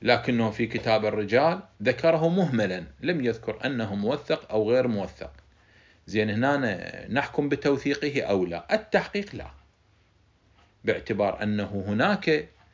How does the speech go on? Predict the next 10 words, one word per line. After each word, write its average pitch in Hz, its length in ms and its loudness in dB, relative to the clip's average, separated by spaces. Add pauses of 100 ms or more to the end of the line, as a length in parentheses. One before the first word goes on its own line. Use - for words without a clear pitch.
(260)
في 95 920 -6 (760)
كتب 180 300 4
الرجال 160 580 4 (500)
انعقد 170 720 0 (120)
البحث 113 480 -2
حول 113 280 -2
الجرح 123 400 2
والتعديل، 123 640 0 (500)
أما 113 380 2
في، 104 480 -2